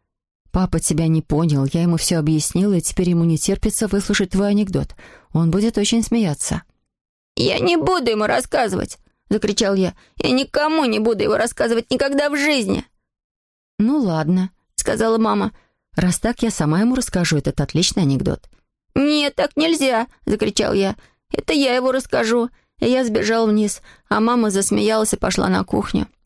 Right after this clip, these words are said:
Увидев меня, папа положил газету на колени, широко улыбнулся и сказал: "Ну что, дружище, расскажи мне свою весёлую историю. Давай немного посмеёмся".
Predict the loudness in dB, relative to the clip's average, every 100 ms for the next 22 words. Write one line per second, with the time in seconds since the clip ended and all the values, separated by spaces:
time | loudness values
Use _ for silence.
0 | -2 0 0 -2 0 0 0 -2 -2 -2
1 | -2 0 0 0 0 0 -2 -2 -2 0
2 | 0 0 0 0 -2 0 0 2 0 0
3 | 0 -2 -4 -2 0 0 -2 -10 _ _
4 | _ _ _ _ -4 0 0 0 -2 -2
5 | -2 0 0 0 0 0 -2 -2 -2 0
6 | 0 0 0 0 0 0 0 0 0 0
7 | -2 -2 -4 -12 _ _ _ -4 0 2
8 | 2 0 -2 -4 0 0 0 -2 -4